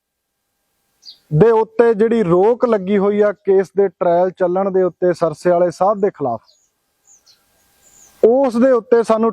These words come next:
ਠੋਸ ਕਦਮ ਚੁੱਕਣੇ ਚਾਹੀਦੇ ਆ। ਪ੍ਰਦੀਪ ਕਲੇਰ ਦੀ ਇੰਟਰਵਿਊ ਦੇ ਮੁਤਾਬਕ ਹਨੀਪ੍ਰੀਤ ਜਿਹੜੀ ਆ, ਉਸ ਦੇ ਉੱਤੇ ਵੀ ਕਾਰਵਾਈ ਹੋਣੀ ਚਾਹੀਦੀ ਆ। ਸੋ ਇਸ ਸਾਰੇ ਮਸਲਿਆਂ ਨੂੰ ਧਿਆਨ 'ਚ ਰੱਖਦੇ ਹੋਏ ਇੱਕ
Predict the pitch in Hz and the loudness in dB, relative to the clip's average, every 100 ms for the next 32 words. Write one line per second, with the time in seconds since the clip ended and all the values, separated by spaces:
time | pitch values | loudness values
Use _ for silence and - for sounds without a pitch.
0 | - 170 185 202 214 202 220 196 208 214 | -2 -2 0 0 -2 0 -2 -2 -2 -2
1 | 214 196 214 220 220 220 226 202 214 175 | -2 0 -2 0 0 0 0 -2 -6 -4
2 | 175 202 226 202 226 226 226 - _ _ | -4 -2 -2 -4 -2 -2 -4 -10 _ _
3 | - 190 190 202 208 208 208 196 175 196 | -4 0 2 2 0 -2 -2 -2 -2 -2
4 | 196 214 208 196 180 175 185 190 196 196 | 0 0 0 -2 -2 -2 -2 -4 -4 -4
5 | 123 156 202 202 196 196 180 175 190 202 | -4 -4 -4 -4 -4 -4 -4 -4 0 0
6 | 180 170 156 _ _ _ _ _ _ 196 | 0 0 -4 _ _ _ _ _ _ 0
7 | 214 226 202 220 196 - 196 202 - 180 | 0 0 0 0 0 0 0 0 -4 -4
8 | 170 170 185 165 143 156 151 139 123 113 | -2 -2 -2 -2 -4 -6 -4 -4 -4 -6
9 | - - - - _ _ _ _ _ _ | -16 -20 -20 -20 _ _ _ _ _ _
10 | - 247 233 226 254 - 262 262 247 - | -2 0 2 2 2 0 0 0 -4 -10
11 | _ _ - 202 226 269 240 202 220 226 | _ _ -2 0 2 2 0 0 -2 0
12 | 226 233 226 247 _ _ - 214 185 214 | -2 -2 -4 -8 _ _ -2 0 0 -2
13 | 262 214 - 202 220 214 208 196 - _ | 0 0 -2 0 0 0 -2 -4 -10 _
14 | _ _ _ _ _ 202 226 - | _ _ _ _ _ 0 0 0